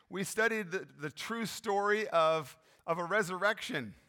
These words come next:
And, and it wasn't necessarily the resurrection that you came expecting to talk about. Of course, we celebrated that Jesus is alive, that Jesus raised from the dead. But last Sunday, if you were with us, we actually also considered the story of a family, Lazarus and his sisters Mary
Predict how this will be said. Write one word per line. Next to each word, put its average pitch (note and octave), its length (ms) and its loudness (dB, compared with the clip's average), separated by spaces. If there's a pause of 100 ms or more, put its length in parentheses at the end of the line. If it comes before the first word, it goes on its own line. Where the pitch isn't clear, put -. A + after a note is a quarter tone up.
(220)
And, D3+ 120 -6
and E3 160 -4
it E3 80 -6
wasn't G3 260 -4
necessarily G3 540 0
the F3 100 -4
resurrection F3 540 -4
that D#3+ 60 -8
you D#3+ 80 -8
came F3+ 240 -6
expecting F#3 520 -6
to C#3 60 -10
talk C#3+ 260 -4
about. D3+ 200 0
Of D#3 120 -10
course, G#3 320 -4
we E3+ 80 -8
celebrated E3+ 560 -4
that C#3 120 -4
Jesus F3 420 -4
is D3 80 -10
alive, C#3 420 2
that C3 120 -4
Jesus F3 400 -6
raised C#3+ 280 -2
from C#3 140 -10
the C3 80 -8
dead. C#3 280 0 (360)
But D#3+ 120 -2
last F#3 300 2
Sunday, G#3+ 280 0
if D#3 100 -4
you E3 80 -6
were E3+ 100 -4
with G#3 220 -2
us, E3 160 -4
we E3 100 -2
actually F3 300 0
also F3+ 300 -2
considered E3+ 460 -6
the C#3+ 80 -10
story F3+ 360 -4
of E3 80 -2
a D3+ 60 -4
family, F3 580 -2 (240)
Lazarus D#3+ 640 2
and C#3+ 140 -6
his D3 120 -4
sisters E3 500 -6
Mary D#3+ 420 -2